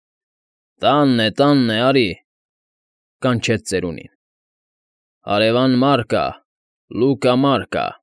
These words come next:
ի՞նչ ես եկել քեռու մոտ, թե՞ կորդոն ես ուզում"։ Բազեն ցնցվեց տիրոջ կանչից ու կապը ձիգ տալով թևերը թափահարեց։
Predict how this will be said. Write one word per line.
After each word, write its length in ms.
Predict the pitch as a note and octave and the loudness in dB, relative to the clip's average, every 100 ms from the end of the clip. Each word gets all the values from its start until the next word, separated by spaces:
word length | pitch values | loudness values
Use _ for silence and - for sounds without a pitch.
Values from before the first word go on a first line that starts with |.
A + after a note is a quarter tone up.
| _ _ _ _ _ | _ _ _ _ _
ի՞նչ 200 | A3+ A3+ | -8 -6
ես 240 | - C3 G2+ | -2 -2 -2
եկել 280 | G2+ F#2 F2+ | -4 -4 -4
քեռու 320 | F#2 F#2 E2 | -6 -6 -8
մոտ, 280 | - - _ _ _ _ _ _ - | -14 -20 _ _ _ _ _ _ -4
թե՞ 120 | B3 | -2
կորդոն 500 | A3+ G#3 F#3+ D3+ F#2 | 2 2 2 0 0
ես 140 | D#2 | -6
ուզում"։ 320 | - - B1 - _ _ _ _ _ _ _ _ _ _ _ _ _ _ _ | -8 -10 -12 -16 _ _ _ _ _ _ _ _ _ _ _ _ _ _ _
Բազեն 440 | C3 C3 A2+ B2+ B2+ | -2 0 0 0 -2
ցնցվեց 480 | - D#3 - D#3+ - | -2 -4 -2 -2 -2
տիրոջ 320 | F#2 - E2 | -6 -6 -6
կանչից 460 | - E2+ - - - - _ _ | -8 -10 -10 -14 -16 -20 _ _
ու 120 | - F3+ | -8 -2
կապը 320 | A3+ F#3+ B2 | -2 0 -2
ձիգ 280 | G2+ A#2+ - | -2 -4 -4
տալով 400 | - G#2 D#3 - _ _ | -6 0 0 -2 _ _
թևերը 400 | - G2+ G#2 G2 | -4 -2 -2 -2
թափահարեց։ 640 | - G2 F2+ E2+ - - | -8 -8 -8 -8 -10 -14